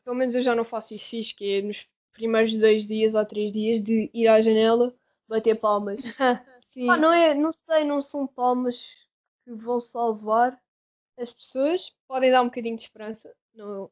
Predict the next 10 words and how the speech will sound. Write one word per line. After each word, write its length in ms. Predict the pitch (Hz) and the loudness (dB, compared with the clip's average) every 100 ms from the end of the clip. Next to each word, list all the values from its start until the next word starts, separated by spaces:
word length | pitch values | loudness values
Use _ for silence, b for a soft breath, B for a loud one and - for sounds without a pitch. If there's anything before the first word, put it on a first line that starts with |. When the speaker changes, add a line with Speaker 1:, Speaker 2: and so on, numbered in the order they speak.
| _ | _
Speaker 1:
não, 280 | 208 202 202 | -16 -12 -6
Speaker 2:
E, 200 | 330 214 277 | -6 -6 -4
yeah. 440 | 285 262 220 - | 0 2 0 -6
Speaker 1:
não 80 | 240 | -18
desminto 420 | 226 247 240 233 | -10 -2 -2 -2
isso, 260 | 247 254 - _ _ _ _ _ | -6 -8 -12 _ _ _ _ _
mas 720 | 254 240 240 233 233 - - _ _ _ _ _ _ _ _ _ - | -4 2 4 4 2 -2 -20 _ _ _ _ _ _ _ _ _ -4
não 220 | 240 233 | 0 0
sinto 500 | - 254 240 - - - | 0 -4 -4 -8 -20 -12
que 340 | 233 226 - | -6 -6 -8